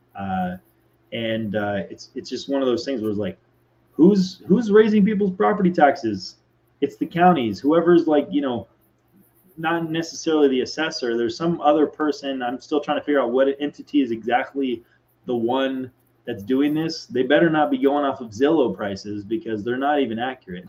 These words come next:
<laughs> But, um, you know, they should be liable too.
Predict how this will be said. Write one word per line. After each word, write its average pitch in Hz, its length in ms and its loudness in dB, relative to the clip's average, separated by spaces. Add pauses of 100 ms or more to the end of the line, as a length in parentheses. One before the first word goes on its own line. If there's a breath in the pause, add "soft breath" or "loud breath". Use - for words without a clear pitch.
(140)
<laughs> 185 180 4 (460 soft breath)
But, 120 260 2
um, 107 540 -2 (840)
you 123 100 -6
know, 110 340 -6 (540)
they 156 160 6
should 190 160 0
be 208 140 2
liable 208 400 2
too. 226 400 0